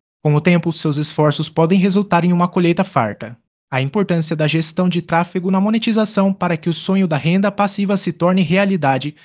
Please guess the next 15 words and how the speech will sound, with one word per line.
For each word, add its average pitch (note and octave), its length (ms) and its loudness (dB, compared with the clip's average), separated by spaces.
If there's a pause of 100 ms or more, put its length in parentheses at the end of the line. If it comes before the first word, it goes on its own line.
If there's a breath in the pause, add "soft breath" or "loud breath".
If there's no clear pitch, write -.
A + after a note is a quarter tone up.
(120 soft breath)
a E3 100 0
gestão E3 360 0
de F3 120 -2
tráfego F3+ 600 -2
é F3 140 0
essencial. C#3+ 840 -4 (300)
Pense F#3 280 4
nisso E3 260 4
como F#3+ 220 4
combustível F#3+ 680 4
que F#3 100 0
mantém F3+ 280 6
seu F#3 180 4
motor F#3 280 6
funcionando. D3 800 2